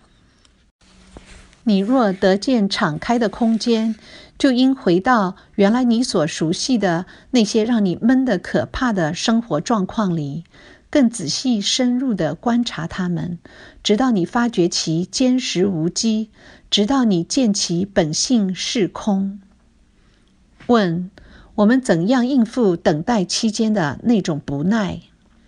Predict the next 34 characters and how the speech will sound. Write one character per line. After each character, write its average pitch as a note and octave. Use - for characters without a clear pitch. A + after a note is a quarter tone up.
答： E3
不 F3+
耐 A3
即 B3
表 F#3+
示 F#3+
你 F#3+
不 C#4
了 F#3
解 D#3+
整 C#3
个 G#3+
的 F3+
过 F#3+
程。 D#3+
你 G#3+
若 B3+
看 A#3+
清 A#3+
每 E3+
一 G3
动 B3
作 A3
的 F3
全 D#3+
部， F#3
便 G#3
不 E3+
会 A3+
感 -
到 E3+
不 D3+
耐。 F3
问： F3+